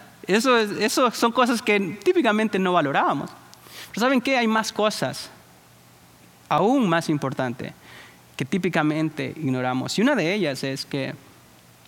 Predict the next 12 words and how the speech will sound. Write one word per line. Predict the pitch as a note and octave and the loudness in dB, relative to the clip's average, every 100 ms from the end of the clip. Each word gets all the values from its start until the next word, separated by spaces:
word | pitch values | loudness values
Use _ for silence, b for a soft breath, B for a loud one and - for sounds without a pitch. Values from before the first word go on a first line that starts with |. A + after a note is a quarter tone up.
| - - - | -20 -16 -2
el | C#3+ | 2
valor | C3+ D3+ D3+ | 4 2 2
de | |
la | C#3 C3+ | 0 0
vida. | G3+ D3+ C#3+ - - - - B B B B B B - - - - - | -2 -2 -6 -12 -20 -20 -20 B B B B B B -20 -20 -20 -20 -6
En | C3+ | -2
las | C#3 F3 | 0 2
adversidades, | D3+ D#3 - E3+ G#3+ A3+ A3 G#3 | 2 0 0 0 0 0 0 0
entonces, | D#3+ D3+ E3+ F3+ D#3+ C#3+ | -2 0 0 0 -2 -4
es | E3 | -4
que | - | -2
valoramos | C#3+ C#3+ C3+ D#3 D#3+ C3 C#3 - | -2 0 2 2 2 0 -4 -10